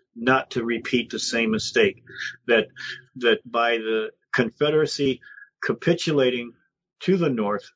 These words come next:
they're accepting the Northern terms. They're accepting that, that slavery is gone, but they're also accepting their, uh, a total reconciliation.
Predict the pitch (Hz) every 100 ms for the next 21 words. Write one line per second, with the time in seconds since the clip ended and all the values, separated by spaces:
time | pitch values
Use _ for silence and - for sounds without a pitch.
0 | _ 120 120 - 156 151 156 143 131 127
1 | 131 131 135 123 117 104 101 - - 117
2 | 113 - 151 147 147 131 117 - _ -
3 | 131 117 - - - - - 143 139 135
4 | 123 110 - 107 101 98 _ - _ -
5 | - 127 123 127 147 143 127 113 - 135
6 | - 123 113 - - - _ _ _ _
7 | _ _ _ _ 143 151 156 147 _ _
8 | _ _ _ _ - 135 143 - 190 180
9 | 160 151 127 - 131 123 117 -